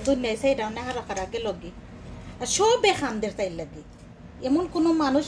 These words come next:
নাই যে খান্দের না। জেলা খান পাগল হাসানের লাখ গিয়ে খানছিল ওলা খান। তো কিতা করবা? ও জন্য ওটা, ওটা সে-, যখন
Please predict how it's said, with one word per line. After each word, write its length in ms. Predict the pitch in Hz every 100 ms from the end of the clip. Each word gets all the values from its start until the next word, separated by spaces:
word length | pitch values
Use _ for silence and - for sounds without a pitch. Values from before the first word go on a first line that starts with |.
| 302
নাই 140 | 247 208 226
যে 80 | 226
খান্দের 320 | 240 226 226 214
না। 60 | 196
জেলা 200 | 220 240 254
খান 140 | 285 285 - - - -
পাগল 260 | 269 285 320
হাসানের 320 | 320 311 302 294
লাখ 100 | 277 -
গিয়ে 140 | 247 285
খানছিল 420 | 277 240 - 285 233 202
ওলা 160 | 196 -
খান। 120 | 165 - - - - - - - - - - - -
তো 80 | - -
কিতা 220 | 277 285 233
করবা? 260 | 180 156 151 - 170 170 175 - - - - - - -
ও 40 | 247
জন্য 120 | 285 320 302
ওটা, 140 | 339 311 311 277
ওটা 160 | 311 302
সে-, 180 | 320 269 254
যখন 380 | 285 285 311